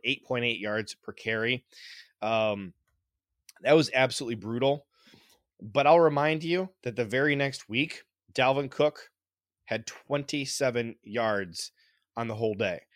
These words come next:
So when the Packers are focused on shutting down the run game, they can do it. They have done it. Dalvin Cook is no slouch,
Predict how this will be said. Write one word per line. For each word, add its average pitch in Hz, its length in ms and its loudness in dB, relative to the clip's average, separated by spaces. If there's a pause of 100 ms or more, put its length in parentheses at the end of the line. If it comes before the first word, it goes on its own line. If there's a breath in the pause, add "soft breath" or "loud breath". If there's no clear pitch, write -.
(340 soft breath)
So - 160 0
when 180 480 4
the 190 80 -2
Packers 156 560 2
are 117 500 4
focused 170 640 4
on 135 220 2
shutting 135 400 0
down 113 420 -2 (960)
the 120 80 -4
run 113 260 2
game, 95 280 -6 (160)
they 131 320 2
can 170 440 0
do 143 200 2
it. - 120 -8 (100)
They 123 100 2
have 123 140 -2
done 127 200 0
it. 151 160 -6 (220)
Dalvin 123 320 0
Cook 147 200 -2
is 101 120 -6
no 120 160 0
slouch, 117 640 0